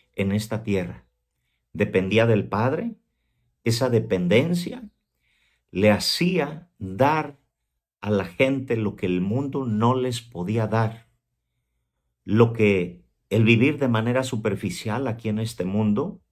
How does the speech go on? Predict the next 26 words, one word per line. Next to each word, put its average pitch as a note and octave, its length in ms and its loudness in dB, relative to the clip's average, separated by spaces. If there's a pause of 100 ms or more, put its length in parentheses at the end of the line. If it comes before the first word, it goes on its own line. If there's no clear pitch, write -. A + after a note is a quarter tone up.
(840)
no F2+ 380 2
lo C#3+ 220 0
podemos A#2+ 500 -4
obtener, F2+ 600 -6 (1000)
lo G2 200 2
que F#2 140 -2
Dios F#2+ 220 0
nos G#2 220 -6
puede G2+ 400 -4
dar. G#2+ 400 -6 (1160)
Es C3+ 220 0
por F#3 240 2
eso - 480 2 (880)
que G2 80 2
la F#2 200 2
palabra C3+ 440 4
del F3 160 -2
Señor A#2 520 -2 (720)
nos G2 260 2
dice C3 320 0
claramente A#2+ 760 2
que G2+ 140 -2
nada D3+ 500 2
de B2+ 280 0
este C#3+ 280 -4
mundo A#2 580 0